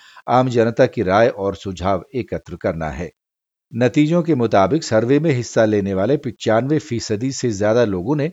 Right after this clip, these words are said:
वैश्विक मुद्दों को सुलझाने के लिए मिलजुल कर काम करने पर सहमति जताई है।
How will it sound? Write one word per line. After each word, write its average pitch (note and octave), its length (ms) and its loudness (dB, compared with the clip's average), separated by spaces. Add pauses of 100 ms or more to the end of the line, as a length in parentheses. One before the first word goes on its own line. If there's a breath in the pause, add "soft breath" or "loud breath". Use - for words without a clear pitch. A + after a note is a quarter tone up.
(320)
वैश्विक B2+ 500 0
मुद्दों A2 340 -2
को C#3+ 140 -2
सुलझाने G#2+ 540 -4
के B2 140 -6
लिए B2+ 220 0
मिलजुल A2 440 -4
कर C3 180 0
काम F#2 280 0
करने F#2+ 340 -4
पर A2 220 -4
सहमति F#2+ 460 -6
जताई E2+ 380 -4
है। D#2+ 200 -10